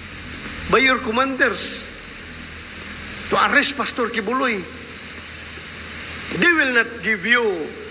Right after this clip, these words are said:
three thousand people from other, uh, police regional offices. They will not support you with that, uh,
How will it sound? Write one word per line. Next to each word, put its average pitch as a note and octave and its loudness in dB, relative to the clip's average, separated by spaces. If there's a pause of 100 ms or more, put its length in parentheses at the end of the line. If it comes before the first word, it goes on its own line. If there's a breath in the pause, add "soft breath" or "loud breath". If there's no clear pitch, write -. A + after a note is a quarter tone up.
(260)
three C4+ 4
thousand A3 2
people A3 2
from G3+ 0 (240)
other, G#3 4
uh, F3 0 (960 loud breath)
police A3 4
regional G3+ 4
offices. G3+ 0 (1200)
They A#3 6
will C#4+ 4
not B3 6
support A#3+ 0
you B3 2
with G#3+ -2
that, A3 2
uh, F#3 4